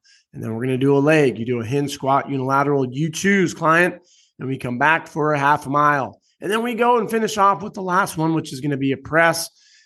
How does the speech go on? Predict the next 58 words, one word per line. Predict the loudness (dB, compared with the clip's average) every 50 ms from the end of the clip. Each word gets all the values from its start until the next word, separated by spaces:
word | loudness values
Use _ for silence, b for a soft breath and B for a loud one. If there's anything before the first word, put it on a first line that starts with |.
| b b -10
And | -8 -6 -4
then | -2
we | -2 -2
come | -2 -2 -2 -2
back | -2 -4 -4 -6
and | -8 -8
finish | -8 -8 -8 -8 -6 -6
off | -6 -6 -8 -8 -6
on | -6 -6 -4
a | -4 -4 -4
mile. | -2 0 2 2 4 4 4 2 2 0 -2 -6 b b b b b b -14
So | -10 -6
you've | -4 -4 -2 -2 0
run | 0 0 0 0
between | -2 -4 -4 -4 -2 0 0 -2 -2
two, | -2 -2 0 0 0 0
three, | -2 -2 -2 0 0 -2
four | -4 -6 -6 -2 0 2 2 2 2 2
miles. | 2 4 4 4 4 2 0 0 -2 -4
You're | -6 -6
gonna | -6 -4
get | -6 -6 -6 -4
three | -2 -2 -2 0
sets | 0 0 0 0 0 -2
of | -6 -8
a | -8
push, | -6 -4 -4 -2 -2 -4 -6
a | -12 -16
pull, | -12 -6 -2 0 2 2 2 2 0 -2 B B B B B B B
a | -8
unilateral | -4 -2 0 2 2 4 4 4 4 4 2
hinge | 2 0 0 -2 -4
squat, | -6 -8 -4 0 2 4 4 2 0 -2 -8
and | -8 -6 -6
then | -4 -4
also | -4 -6 -6 -8 -10 -10
a | -10
press. | -12 -12 -8 -2 0 2 2 2 0 -2 -8 _ b b b b b b b -6
You | -2 0 0 0 0
choose | -2 -2 0 0 0 2
based | 2 2 2 2 0
off | -2 -2
your | -4 -4
client's | -2 0 2 2 2 0 -2
goals. | -2 0 2 4 4 4 4 2 2 -2
So | -4 -4
if | -4 -2
they | -2 -2
want | -2 -2 -4 -4
more | -4 -4 -4 -2
lower | 0 2 2 4 4 2 2
body, | 4 4 4 4 4 2
you | 0 -2 -6
can | -6 -6
make | -6 -6 -6 -6
that | -6 -8 -8 -8 -12
first | -14 -6 0 2 2 2 2 0 -2 -2
one | 0 2 2 2 2 0